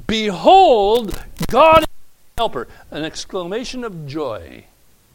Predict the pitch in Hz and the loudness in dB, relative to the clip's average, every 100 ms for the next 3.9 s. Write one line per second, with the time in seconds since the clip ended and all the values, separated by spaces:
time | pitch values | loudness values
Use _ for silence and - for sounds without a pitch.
0 | _ _ _ _ _ _ _ _ _ _ | _ _ _ _ _ _ _ _ _ _
1 | _ _ _ _ _ _ _ _ _ _ | _ _ _ _ _ _ _ _ _ _
2 | _ _ - - - _ _ _ _ _ | _ _ -18 -18 -20 _ _ _ _ _
3 | _ _ _ 113 107 131 135 127 | _ _ _ -20 -18 -16 -16 -16